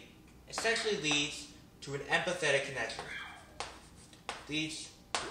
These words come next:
empathy. And now, when you have empathy, when you have empathy, you can have kindness.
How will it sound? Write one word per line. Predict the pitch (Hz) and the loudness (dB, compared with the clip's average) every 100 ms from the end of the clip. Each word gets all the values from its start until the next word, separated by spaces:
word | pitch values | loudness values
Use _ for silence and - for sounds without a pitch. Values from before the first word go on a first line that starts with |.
| - | -2
empathy. | - 135 - 82 - - - - - - - - - - - - - - - - - - - - - | -2 -2 -6 -6 -6 -8 -16 -18 -12 -12 -14 -16 -18 -18 -20 -20 -20 -20 -20 -20 -20 -20 -20 -20 -18
And | - | -2
now, | 139 135 135 | 6 6 8
when | 151 | 4
you | 165 | 6
have | 139 - | 4 6
empathy, | - 254 240 - 135 131 - - - - - - - - - - - - - - - - - - - - - - - - - - | 6 6 4 2 0 0 -4 -10 -18 -20 -20 -20 -20 -20 -20 -20 -20 -20 -20 -20 -20 -10 -2 0 0 -2 -6 -18 -18 -18 -14 -4
when | 135 | -2
you | 160 | 4
have | 165 135 - | 4 4 4
empathy, | 190 - 110 113 120 - - - - - - - - - - | 4 4 0 2 0 -2 -14 -20 -20 -20 -20 -20 -20 -20 -12
you | 156 | -4
can | 190 | 0
have | 156 120 113 101 - - - - - - - - - - - - - - - - - - - - - - | 2 4 4 2 -2 -4 -4 -4 -14 -20 -20 -20 -20 -20 -20 -20 -18 -12 -12 -12 -18 -20 -18 -16 -14 -4
kindness. | 170 139 98 - - | 0 0 -2 -8 -10